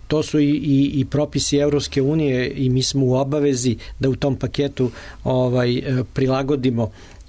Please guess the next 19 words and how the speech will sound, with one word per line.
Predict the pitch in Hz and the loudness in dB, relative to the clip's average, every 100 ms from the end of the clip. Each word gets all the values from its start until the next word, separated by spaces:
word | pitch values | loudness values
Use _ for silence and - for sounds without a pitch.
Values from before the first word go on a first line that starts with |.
| - | -6
takav | 139 123 123 | -4 -2 -4
propis. | - 123 120 110 - | -2 -4 -4 -6 -6
Dakle, | 131 147 143 131 - | -4 -2 -2 -4 -4
država | 127 113 165 170 190 185 | -4 -2 0 0 0 0
se | - 151 | -2 -2
obavezuje | 120 123 127 151 139 156 135 | 0 0 2 0 0 0 0
da | 117 | 0
odre-, | 113 110 135 | 0 0 0
da | 139 120 143 151 | -2 -2 -2 -2
do | 113 143 | 0 -2
određenog | - 123 113 143 147 160 131 117 | 0 -2 0 0 0 0 0 -2
roka | 113 113 131 - - 165 - - | -2 0 0 0 -4 -4 -6 -12
sva | - - 170 | -6 -2 -2
postrojenja | 165 - - - 127 139 147 170 170 - - - - - - - - - - - | -2 -2 -2 0 2 2 2 0 -4 -12 -20 -18 -18 -18 -18 -20 -20 -20 -20 -4
industrije | 131 131 127 151 - 143 131 110 - - | 0 2 2 0 0 2 2 0 -2 -2
i | 156 | 0
komunalnih | - 135 139 147 135 117 117 - | 0 0 2 2 2 0 -2 -2
otpadnih | 120 - 110 107 - | -4 -2 -2 -2 -2
voda | 117 131 156 | 0 0 -2